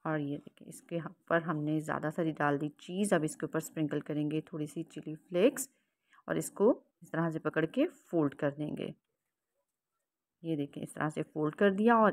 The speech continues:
दूसरी रोटी के साथ भी हम सेम प्रोसेस करेंगे। और यहाँ पर लिया था मैंने फ्राइंग पैन, उस पर डाला मैंने थोड़ा सा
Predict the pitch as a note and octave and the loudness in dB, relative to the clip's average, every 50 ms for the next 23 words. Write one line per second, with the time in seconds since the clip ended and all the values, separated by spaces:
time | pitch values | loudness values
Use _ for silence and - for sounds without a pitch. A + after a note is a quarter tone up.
0 | - _ _ _ - D3+ - - G3 G3 F#3+ F#3+ F#3+ F#3+ F#3+ A3 G#3 - G3+ F3+ | 2 _ _ _ -14 -12 -4 0 2 4 4 4 2 2 0 -2 2 4 4 4
1 | F3 F3+ F#3+ G3+ G3+ G3 E3+ D#3+ - - E3 D#3+ D3 - D#3+ E3+ - F#3+ F#3+ - | 4 4 2 2 2 2 0 -2 -4 -6 -6 -4 -2 0 0 0 0 -4 -8 -4
2 | - - A3 A3 G#3+ A3 A#3 D#4 G4 - _ _ _ - - - _ _ _ - | -2 0 0 2 2 2 2 0 0 -4 _ _ _ -14 -14 -14 _ _ _ 2
3 | - - - - D#3 D#3+ D#3+ E3+ E3+ E3 D#3+ - F3 E3+ E3 E3 D#3 D#3 D#3 D#3 | 2 2 2 2 2 2 4 4 2 2 2 0 -2 -2 -2 -2 -2 -2 -2 -2
4 | - F3 D#3+ D#3 D#3 D#3 D#3 - - D#3 D3 D3+ D3+ D3+ - F#3 F#3 F#3 F#3+ F#3 | -2 -2 0 2 2 0 0 0 0 0 0 0 0 0 0 2 4 4 4 4
5 | F3+ F3 - - D3+ C#3+ C#3+ C#3+ C#3+ C#3+ D3 D3 D3 D3 - D3+ D3 C#3+ D3+ - | 2 0 -2 -4 -2 -2 -2 -2 -2 -4 -4 -4 -6 -6 -6 -6 -6 -6 -6 -6
6 | - - - | -6 -6 -6